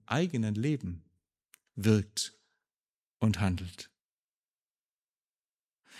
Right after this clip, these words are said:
Wäre mal ganz spannend, wenn ihr es nicht nur in Gedanken zeichnet, sondern vielleicht heute Mittag am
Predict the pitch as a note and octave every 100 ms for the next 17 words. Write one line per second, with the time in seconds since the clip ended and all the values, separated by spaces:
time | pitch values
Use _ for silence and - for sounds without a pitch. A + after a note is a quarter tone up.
0 | - - A2+ A#2 A#2 A#2+ - C#3+ D3+ G#2
1 | G#2+ A2 G2+ A#2+ - A2+ G#2+ G#2+ B2+ D#3+
2 | D#3 C#3 C3+ C#3 C3+ A#2 A#2+ A#2 A2+ G2+
3 | A#2+ A2 A2 A#2+ C3 C3+ A#2+ - - A#2+
4 | - B2 C3+ B2 A#2 A2+ A2+ G#2